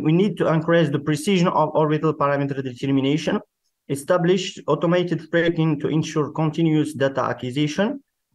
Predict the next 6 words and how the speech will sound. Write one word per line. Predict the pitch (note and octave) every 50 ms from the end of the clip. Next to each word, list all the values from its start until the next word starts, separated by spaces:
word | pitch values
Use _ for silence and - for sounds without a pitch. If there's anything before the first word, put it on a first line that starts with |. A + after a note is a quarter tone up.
| _ -
automate | - D3+ - F3 F3+ F#3 F#3+ F#3+ F3+ - -
the | B2+ C3+
filtering | C#3 - - F3 E3+ E3 D#3+ E3 E3 D#3 E3
and | C3 D3+ D3+ D3 -
processing | - C#3+ C#3+ C#3+ - C#3+ C#3 - D3+ C#3+ C#3 B2 B2 - -
pipeline, | - C3+ C3+ C3+ - A#2+ B2+ C#3 D#3+ G3 G#3+ G3 F#3+ -